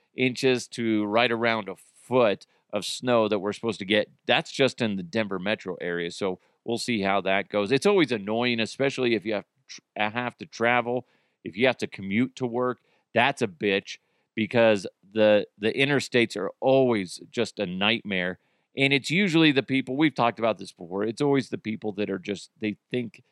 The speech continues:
'cause they have four-wheel drive that they, they can just go smoking down the highway. Next thing you know, they're in a ditch or they ran somebody else off the road. Sometimes you might be fine. You, the person with four-wheel drive who's speeding down the way,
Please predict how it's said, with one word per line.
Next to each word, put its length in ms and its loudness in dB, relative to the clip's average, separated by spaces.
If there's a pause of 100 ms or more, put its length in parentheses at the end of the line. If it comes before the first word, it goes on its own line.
(240)
'cause 140 -4
they 120 0
have 180 0
four-wheel 420 0
drive 420 0
that 180 -14
they, 180 -2
they 200 -4
can 140 -10
just 240 -10
go 140 -6
smoking 560 -6
down 200 -4
the 60 -10
highway. 640 -2 (320)
Next 240 -6
thing 160 -4
you 100 -4
know, 220 -2
they're 180 -4
in 120 -6
a 40 -12
ditch 500 -4
or 220 -6
they 180 -2
ran 360 0
somebody 400 -2
else 200 0
off 220 0
the 80 -8
road. 320 -2 (380)
Sometimes 580 0
you 260 4
might 300 2
be 180 -2
fine. 560 2
You, 360 0
the 100 0
person 400 -4
with 140 0
four-wheel 400 4
drive 420 2
who's 220 0
speeding 400 -2
down 180 2
the 60 -2
way, 400 2